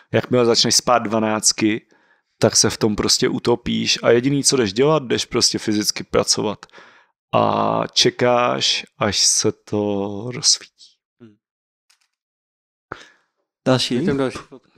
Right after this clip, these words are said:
Speaker 1: Jo, to je ta naše
Speaker 2: Ty
Speaker 1: chata,
Speaker 2: vole,
Speaker 1: to
Speaker 3: Ty
Speaker 1: je,
Speaker 3: vole.
Speaker 1: tohle je pro mě asi, jako, já mám rád ty kontrasty,
Speaker 3: Ještě jak
Speaker 1: tak
Speaker 3: tam padá ta hvězda.
Speaker 1: Jo, je tam střelená
Speaker 2: Kde?
Speaker 1: trošičku.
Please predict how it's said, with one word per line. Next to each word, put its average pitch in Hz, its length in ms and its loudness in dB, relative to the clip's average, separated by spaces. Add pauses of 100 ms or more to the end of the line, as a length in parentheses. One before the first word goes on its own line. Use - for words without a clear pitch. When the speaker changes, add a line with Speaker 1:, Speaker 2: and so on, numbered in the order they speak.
(260)
Speaker 1:
Jo, 120 200 6
to 139 80 2
je 156 80 4
ta 185 100 0
naše 160 240 0
Speaker 2:
Ty - 60 -8
Speaker 1:
chata, 110 240 -2
Speaker 2:
vole, 113 240 2
Speaker 1:
to 104 140 0
Speaker 3:
Ty 107 100 4
Speaker 1:
je, 107 200 4
Speaker 3:
vole. 107 540 -2 (920)
Speaker 1:
tohle 120 300 4
je 123 60 4
pro 135 220 0
mě 120 220 0
asi, 117 760 2 (480)
jako, 139 340 0 (400)
já 139 140 4
mám 160 140 2
rád 185 120 0
ty 180 120 -10
kontrasty, 139 520 0
Speaker 3:
Ještě - 160 2
jak 165 60 4
Speaker 1:
tak - 40 -2
Speaker 3:
tam 160 140 2
padá 151 260 2
ta 156 100 0
hvězda. 143 480 0 (460)
Speaker 1:
Jo, 120 280 6
je 127 120 2
tam 113 200 -4
střelená 107 520 -2
Speaker 2:
Kde? 110 80 -2
Speaker 1:
trošičku. 110 560 -8